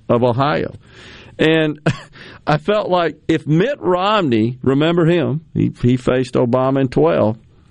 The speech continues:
if Mitt Romney can fill up the Brown Stadium,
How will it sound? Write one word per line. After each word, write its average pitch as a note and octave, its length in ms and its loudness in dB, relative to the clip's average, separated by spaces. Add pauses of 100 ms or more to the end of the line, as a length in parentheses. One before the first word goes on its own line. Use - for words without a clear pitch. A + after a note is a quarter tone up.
(260)
if D3 120 2
Mitt G#3 300 0
Romney F3 720 0 (560)
can F3 220 0
fill G#3+ 480 -4
up G3+ 240 -2 (260)
the C#3 120 2
Brown E3 500 0
Stadium, C#3+ 760 -4